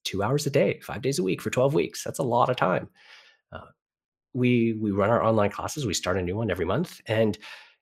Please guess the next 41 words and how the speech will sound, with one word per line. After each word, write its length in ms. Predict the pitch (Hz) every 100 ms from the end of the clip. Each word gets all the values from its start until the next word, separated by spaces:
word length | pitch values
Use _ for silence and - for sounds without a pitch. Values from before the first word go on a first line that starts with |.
| _
they 80 | 98
spend 220 | - 113
time 160 | 120 107
in 60 |
the 80 | 90
class 360 | - - 101 -
building 340 | - 92 98
those 220 | 90 80
sales 380 | - - 82 101
skills, 320 | - 135 143
but 140 | - 92
also 440 | 95 - 104 95 90
the, 380 | 90 85 82 - _
the 60 | -
interview 420 | - 117 87 76 - -
and 100 | 101
the 60 |
career 220 | 87 104 80
coaching 300 | 76 - -
skills. 440 | - - - -
'Cause 220 | - 101 - _ _ _ _ -
i-, 40 | - -
it's 140 | 117
funny, 240 | 139 90 - _ - _ _ _ _ _ _ -
sales, 720 | - - 101 123 170 202 202 - _ _
it, 240 | - - _ -
people 180 | - 151
have 220 | 139 120 -
ideas 360 | 107 98 80
of 120 | - -
sales, 320 | 82 - -
and 80 | 90
they 60 |
think 160 | - -
about 320 | 82 76 -
pushing 280 | - - 101
a 40 |
product. 640 | - - - - - - -
They 100 | 85
think 200 | 113 104
about, 360 | 98 95 87